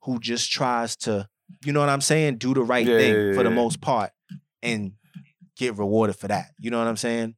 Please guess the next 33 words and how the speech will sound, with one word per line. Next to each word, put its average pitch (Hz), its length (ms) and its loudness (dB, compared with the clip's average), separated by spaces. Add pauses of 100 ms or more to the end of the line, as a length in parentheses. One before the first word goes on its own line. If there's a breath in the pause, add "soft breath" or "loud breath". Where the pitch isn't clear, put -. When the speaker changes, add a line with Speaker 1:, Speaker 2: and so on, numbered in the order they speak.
(140)
Speaker 2:
Mm. 98 340 -4 (1160)
Speaker 1:
Why 139 220 2
I 147 40 2
gotta 135 220 0
put 127 260 0
every, 135 460 -2
you 156 100 -2
know, 165 160 4
why 165 280 4
do 151 120 2
I 170 180 4
have 165 260 2
to 147 100 -2
fucking 123 760 -2 (160)
basically 127 680 0 (160)
live 135 300 2
on 127 140 2
the 117 60 -2
street 120 420 0
and 110 140 -2
be 123 120 2
the 120 80 2
nigga 120 300 2
that's, 110 400 0 (420)
yo, 98 160 -2
I 95 120 2
had 98 280 2
my 95 160 -2
last, 107 560 0
on 110 160 -2
my 104 140 0
last 110 580 0
penny? 120 320 0